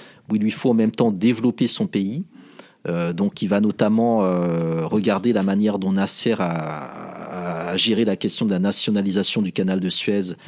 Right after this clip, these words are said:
pour tirer des revenus et pour construire le barrage d'Assouan, pour tenter de penser également au niveau de Ghana, du Ghana, euh, la, la, la construction d'un barrage, euh, le barrage au niveau de la Volta, qui visait à donner au Ghana une autonomie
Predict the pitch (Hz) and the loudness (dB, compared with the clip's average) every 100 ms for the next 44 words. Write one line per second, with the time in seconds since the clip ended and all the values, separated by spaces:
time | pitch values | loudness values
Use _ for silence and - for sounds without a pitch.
0 | - - _ _ - - - - 120 120 | -20 -20 _ _ -6 -4 -4 0 2 4
1 | 107 101 101 98 117 107 87 117 - 107 | 4 4 2 2 2 2 0 -4 -4 -4
2 | - - 98 - 90 92 - 87 - 131 | -2 -2 0 0 -2 -2 -2 -4 -4 -4
3 | 180 - - - - _ - 110 - 113 | -4 -6 -20 -20 -20 _ -2 -2 0 0
4 | - 123 110 - 110 - 135 113 101 131 | 2 2 2 0 -2 0 2 2 2 0
5 | 135 127 120 110 117 107 101 95 120 110 | 0 2 2 2 2 2 2 2 -2 -4
6 | 98 98 92 107 151 165 - - - - | -4 -2 0 0 0 -4 -16 -20 -18 -6
7 | 92 87 87 92 90 90 87 92 95 107 | -4 -2 0 0 0 0 0 -2 -2 -4
8 | - 101 - 117 95 87 85 107 113 98 | -4 -4 0 2 2 0 0 0 0 -2
9 | 90 82 73 73 78 - - 92 92 98 | -4 -6 -8 -14 -18 -14 -12 -4 -2 2
10 | 107 104 98 90 101 98 92 92 - - | 2 2 0 0 0 2 0 0 -2 0
11 | 131 - - - - - 110 101 98 135 | -2 -4 -16 -20 -20 -8 -4 -2 2 0
12 | - 101 95 117 135 151 120 104 98 98 | 0 -2 2 2 2 2 0 0 0 2
13 | 110 135 - 110 107 110 127 120 113 117 | 0 -2 -2 0 0 2 0 2 2 0
14 | 143 | -2